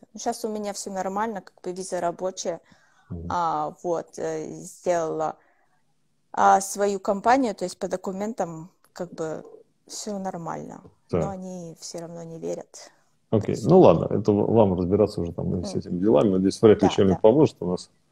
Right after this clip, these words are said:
Speaker 2: нет таких задач. А, ещё раз говорю,
Speaker 1: Да,
Speaker 2: давайте
Speaker 1: да.
Speaker 2: к-, вернёмся к сути вопроса. Беспокоит
Speaker 1: М.
Speaker 2: тревожное состояние и головокружение на этом фоне.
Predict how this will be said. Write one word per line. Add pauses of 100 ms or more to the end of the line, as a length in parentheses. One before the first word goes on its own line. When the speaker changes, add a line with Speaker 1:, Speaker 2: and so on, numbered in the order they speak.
(600)
Speaker 2:
нет
таких
задач. (560)
А,
ещё
раз
говорю,
Speaker 1:
Да,
Speaker 2:
давайте
Speaker 1:
да.
Speaker 2:
к-,
вернёмся
к
сути
вопроса. (640)
Беспокоит (200)
Speaker 1:
М.
Speaker 2:
тревожное
состояние
и
головокружение
на
этом
фоне.